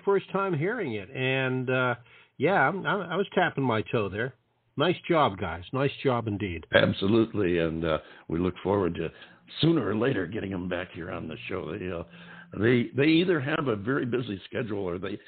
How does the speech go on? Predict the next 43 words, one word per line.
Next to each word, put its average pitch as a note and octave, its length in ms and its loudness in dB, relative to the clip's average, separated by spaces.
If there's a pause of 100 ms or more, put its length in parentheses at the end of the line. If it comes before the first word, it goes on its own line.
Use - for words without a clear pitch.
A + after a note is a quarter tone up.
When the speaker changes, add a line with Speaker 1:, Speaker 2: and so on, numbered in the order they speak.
(160)
Speaker 2:
have A#2 180 0
an G#2 80 2
aversion G2+ 680 0
to G#2 80 -6
being G2 300 -2
on F2 160 -4
the D#2+ 160 -8
show, F#2 260 0
and D2 80 -2
I F#2 80 -2
don't G2+ 200 -2
know. G2 160 -2
We E2+ 200 -2
haven't, F#2+ 340 0
uh, F2 140 2 (540)
<laughs> - 40 -10 (420)
we D#4+ 160 4
haven't D4+ 280 -2 (100)
treated F2+ 360 -2
them D2+ 260 -6
badly. C#2+ 420 -4
I F2+ 140 -2
mean, F2+ 220 -2
this G#2+ 140 0
isn't A#2 360 0
Howard F2+ 280 -2 (180)
Stern A2 480 2
where F2 160 0
we, E2+ 180 -4 (260)
you A#2 140 4
know, F2 240 2
we G2 100 0
embarrass E2+ 480 4
them E2+ 200 -2
or E2 100 -2
anything. - 240 -8 (320)
<laughs> - 80 -6 (680)
Hey, C#3+ 120 4
Speaker 1:
Well, A#2+ 320 2
Speaker 2:
who G#3 80 4
Speaker 1:
I F#3 100 6
Speaker 2:
knows? B2 200 2
Speaker 1:
u-, - 80 0